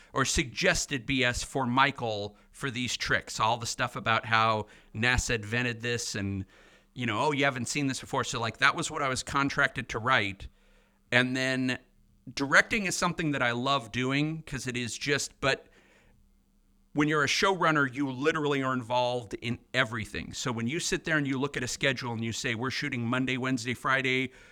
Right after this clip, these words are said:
we're shooting this location, that location, that location." And on a hidden camera show, you have to sign up for a camera package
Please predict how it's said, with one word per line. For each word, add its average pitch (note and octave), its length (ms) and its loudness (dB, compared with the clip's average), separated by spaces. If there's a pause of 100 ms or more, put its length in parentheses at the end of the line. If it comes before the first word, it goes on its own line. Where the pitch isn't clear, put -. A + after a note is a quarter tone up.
(140)
we're B2 100 -6
shooting A#2+ 280 0
this C3+ 220 -2
location, C3 460 -2
that B2 180 0
location, A#2+ 400 -6
that A#2+ 160 -2
location." B2 560 -4
And B2+ 120 0
on C3+ 140 2
a B2 60 -2
hidden D3 260 -6
camera E3+ 380 -4
show, G#2 520 -4 (840)
you C#3+ 160 4
have F#3+ 140 8
to E3+ 100 -2
sign D#3 320 6
up D3+ 120 2
for C3+ 180 2
a A2+ 40 0
camera E3 400 6
package A#2 760 0